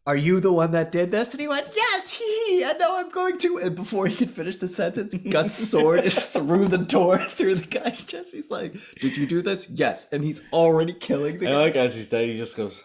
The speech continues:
Speaker 2: "Ah,"
Speaker 1: <laughs> Just
Speaker 2: flings him down the
Speaker 1: throws
Speaker 2: thing.
Speaker 1: <laughs> The fact the guy was like, "Yes, I did it. Hee hee hee." And then just a sword.
Speaker 2: That was a satisfying death.
Speaker 1: That was
Speaker 2: 'Cause
Speaker 1: one
Speaker 2: that
Speaker 1: of
Speaker 2: was
Speaker 1: the mo-
Speaker 2: fucked up. He was torturing, like,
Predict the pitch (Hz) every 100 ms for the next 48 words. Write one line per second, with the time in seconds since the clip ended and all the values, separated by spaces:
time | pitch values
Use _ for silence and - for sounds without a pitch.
0 | - 127 160 202 175 - - - 523 392
1 | 392 170 175 180 151 160 160 156 156 -
2 | 143 165 262 - - - - - - -
3 | - 359 359 - 381 - 330 - 359 170
4 | 165 170 165 - - 403 370 330 339 403
5 | 359 269 220 - - 494 427 427 403 403
6 | 359 302 165 160 170 - 170 - - -
7 | - - 139 139 143 147 - 143 127 117
8 | 107 92 87 - - - 67 - - _
9 | 143 131 120 120 - - - - - 120
10 | 127 175 196 170 160 139 135 175 165 143
11 | - 120 110 - 160 165 - 123 117